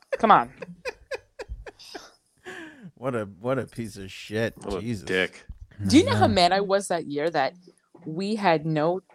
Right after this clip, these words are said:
Speaker 1: T V, that we couldn't watch anything horror related?
Speaker 3: Again, why does everything bad happen to you?
Speaker 2: Yeah.
Speaker 1: Thank you.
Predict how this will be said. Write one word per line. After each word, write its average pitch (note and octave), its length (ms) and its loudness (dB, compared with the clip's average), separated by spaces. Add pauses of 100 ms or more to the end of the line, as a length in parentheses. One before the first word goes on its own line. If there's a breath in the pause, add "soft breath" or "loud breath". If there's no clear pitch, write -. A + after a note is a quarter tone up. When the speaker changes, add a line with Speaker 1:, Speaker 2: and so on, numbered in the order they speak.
(160)
Speaker 1:
T D#3 300 2
V, C#3 340 2
that D3+ 160 8
we D3+ 120 2
couldn't - 360 -4
watch C#3+ 320 6
anything D3+ 460 0
horror C#3+ 380 6
related? D3 540 4 (500 soft breath)
Speaker 3:
Again, C#3+ 420 6 (560)
why C#3+ 240 8
does D3 160 4
everything C#3+ 280 2
bad C#3+ 240 4
happen C#3 240 2
to C#3 60 -2
you? D#3+ 240 -2 (240)
Speaker 2:
Yeah. G#2 320 0
Speaker 1:
Thank D#3 300 -2
you. A#2+ 180 -2